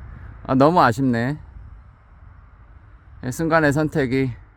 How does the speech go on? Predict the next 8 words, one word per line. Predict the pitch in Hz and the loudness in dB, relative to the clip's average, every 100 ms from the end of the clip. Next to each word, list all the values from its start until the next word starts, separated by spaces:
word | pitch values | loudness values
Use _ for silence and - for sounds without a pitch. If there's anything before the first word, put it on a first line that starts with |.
| - _ _ _ - _ - 113 | -20 _ _ _ -20 _ -14 -6
예, | 110 110 | -4 -4
어, | - 82 117 - | -6 -8 -8 -4
하여튼 | 135 - 165 | -4 0 0
오늘 | 147 151 151 | 2 4 4
유명산에서 | 151 175 165 165 156 | 4 2 2 2 0
떠가지고 | 156 175 180 147 139 156 165 123 107 - - 131 - | 0 0 2 0 -4 -2 -4 -4 -8 -16 -12 -10 -2
페티움이란 | 180 - 196 170 151 139 | -2 0 0 2 2 2
곳이고요. | 123 113 127 123 139 160 | 0 0 0 2 2 0